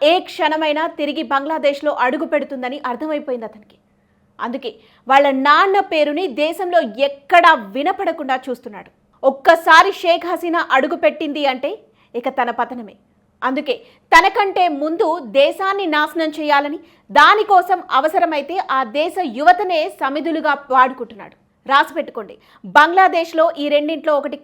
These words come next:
ఖచ్చితంగా జరుగుతుంది. అందులో మొదటిది మహమ్మద్ యూనస్ నాశనం కావటం, లేదు అంటే రెండోది ఆ దేశం కుప్పకూలిపోవటం. మొదటిది జరిగింది అంటే అర్థం షేక్ హసీనా ఆ దేశంలో అడుగుపెట్టింది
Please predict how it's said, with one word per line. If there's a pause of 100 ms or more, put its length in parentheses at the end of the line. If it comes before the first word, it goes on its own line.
ఖచ్చితంగా (120)
జరుగుతుంది.
అందులో
మొదటిది (460)
మహమ్మద్
యూనస్ (240)
నాశనం
కావటం, (180)
లేదు
అంటే (140)
రెండోది (420)
ఆ
దేశం (140)
కుప్పకూలిపోవటం. (760)
మొదటిది (100)
జరిగింది
అంటే (100)
అర్థం (300)
షేక్
హసీనా (160)
ఆ (160)
దేశంలో (100)
అడుగుపెట్టింది